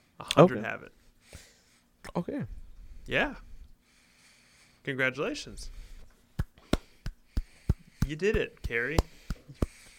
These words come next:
Speaker 2: I did it.
Speaker 1: <laughs>
Speaker 2: Yay.
Speaker 1: Um, all right, so the next one, uh, I pulled was, uh, the Lovers, which is to steal the relic, which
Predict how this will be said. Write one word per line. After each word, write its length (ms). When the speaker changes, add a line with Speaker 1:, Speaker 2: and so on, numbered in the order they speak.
Speaker 2:
I 140
did 220
it. 140
Speaker 1:
<laughs> 800
Speaker 2:
Yay. 500
Speaker 1:
Um, 600
all 120
right, 240
so 140
the 100
next 320
one, 220
uh, 180
I 100
pulled 400
was, 480
uh, 340
the 120
Lovers, 800
which 260
is 160
to 280
steal 600
the 180
relic, 640
which 400